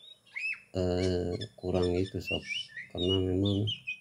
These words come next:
burung ini kan udah banyak yang punah.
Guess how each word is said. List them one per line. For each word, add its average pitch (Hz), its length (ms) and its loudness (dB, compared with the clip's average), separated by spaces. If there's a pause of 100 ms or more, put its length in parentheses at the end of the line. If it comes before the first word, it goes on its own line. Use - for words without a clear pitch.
(1200)
burung 95 320 6
ini 95 160 6
kan 110 160 0
udah 101 240 6
banyak 92 240 4
yang 92 160 0
punah. 95 320 4